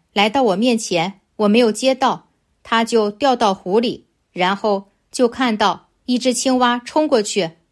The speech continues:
把乌龟一口吞掉。请问这是延寿不成功，还是之后会有劫？答：延寿没有成功。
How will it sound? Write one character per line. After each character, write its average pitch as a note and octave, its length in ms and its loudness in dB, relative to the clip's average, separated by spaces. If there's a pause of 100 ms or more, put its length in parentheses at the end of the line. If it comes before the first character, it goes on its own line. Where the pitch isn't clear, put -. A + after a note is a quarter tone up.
(120)
把 F#3+ 160 2
乌 A#3 160 -2
龟 B3 400 0
一 C#4+ 140 0
口 G#3+ 180 -4
吞 A#3+ 260 -2
掉。 A3+ 340 -2 (360)
请 F#3+ 240 -2
问 G#3+ 320 -2 (320)
这 D#4 140 -4
是 C4+ 140 -2
延 G3+ 200 0
寿 C#4 160 0
不 A#3 140 -4
成 G3 240 -6
功， C#4 340 0 (300)
还 G#3+ 180 -2
是 A3 140 -8
之 B3+ 160 0
后 A3+ 240 0
会 D4+ 160 0
有 A#3 120 2
劫？ F3+ 420 -4 (680)
答： D3 380 -4 (300)
延 F3 260 2
寿 A3 400 -2 (100)
没 G3 200 2
有 F#3 120 2
成 C3+ 320 -10
功。 G#3 360 -4